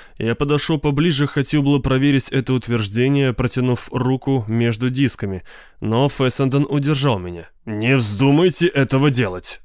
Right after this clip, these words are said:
предостерегающе произнес он. «Человеческое тело привыкло к гравитации Земли, и оно внутренне неразрывно связано с ней.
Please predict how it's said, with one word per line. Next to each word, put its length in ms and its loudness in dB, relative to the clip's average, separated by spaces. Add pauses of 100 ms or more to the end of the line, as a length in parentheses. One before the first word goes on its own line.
предостерегающе 880 0
произнес 600 -4
он. 260 -6 (540)
«Человеческое 720 -2
тело 260 2
привыкло 460 2
к 80 -6
гравитации 720 0
Земли, 500 2 (360)
и 100 -8
оно 320 0
внутренне 800 0
неразрывно 800 0
связано 540 -2
с 120 -8
ней. 260 -10